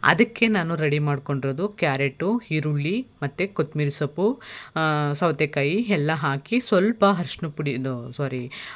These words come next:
ಆಮ್, ಪೆಪ್ಪರ್ ಪೌಡ್ರನ್ನ ಹಾಕ್ಬಿಟ್ಟು ಅದನ್ನ ನೆನೆಸೋಕ್ಕೆ ಇಟ್ಟಿದ್ದೀನಿ, ಚೆನ್ನಾಗಿರುತ್ತೆ. ಅದಾದ್ಮೇಲೆ ನಾನು, ಆ, ಕ್ಯಾಪ್ಸಿಕಮ್ ಬಜ್ಜಿ ಮಾಡಾದ್ಮೇಲೆ ಸ್ವಲ್ಪ ವಡೆನ ಮಾಡ್ಕೊತಾ ಇದ್ದೀನಿ. ವಡೆ ಮಾಡೋಣ ಅಂತ, ಆ, ಸಿಂಪಲ್ಲಾಗಿರಲಿ ಮನೇಲಿ, ಸಂಕ್ರಾಂತಿ ಹಬ್ಬದ್ದು ಇದು.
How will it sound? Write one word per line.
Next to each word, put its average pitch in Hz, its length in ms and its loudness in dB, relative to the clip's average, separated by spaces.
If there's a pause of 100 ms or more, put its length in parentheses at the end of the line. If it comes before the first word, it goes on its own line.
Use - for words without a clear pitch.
(140)
ಆಮ್, 131 300 -2
ಪೆಪ್ಪರ್ 220 440 4
ಪೌಡ್ರನ್ನ 156 360 2
ಹಾಕ್ಬಿಟ್ಟು 160 580 2
ಅದನ್ನ 180 280 2
ನೆನೆಸೋಕ್ಕೆ 156 520 0 (140)
ಇಟ್ಟಿದ್ದೀನಿ, 143 460 0
ಚೆನ್ನಾಗಿರುತ್ತೆ. 160 800 0 (400)
ಅದಾದ್ಮೇಲೆ 254 540 4
ನಾನು, 147 320 0
ಆ, 147 480 -2 (360)
ಕ್ಯಾಪ್ಸಿಕಮ್ 175 500 0
ಬಜ್ಜಿ 147 220 2
ಮಾಡಾದ್ಮೇಲೆ 139 880 0
ಸ್ವಲ್ಪ 208 320 2
ವಡೆನ 143 500 4
ಮಾಡ್ಕೊತಾ 131 480 -2
ಇದ್ದೀನಿ. 131 400 -4 (420)
ವಡೆ 139 180 4
ಮಾಡೋಣ 139 400 -2
ಅಂತ, 147 260 -4 (340)
ಆ, - 20 -4 (560)
ಸಿಂಪಲ್ಲಾಗಿರಲಿ 156 840 2
ಮನೇಲಿ, 143 560 -2
ಸಂಕ್ರಾಂತಿ 165 580 0
ಹಬ್ಬದ್ದು 131 380 0
ಇದು. 156 340 0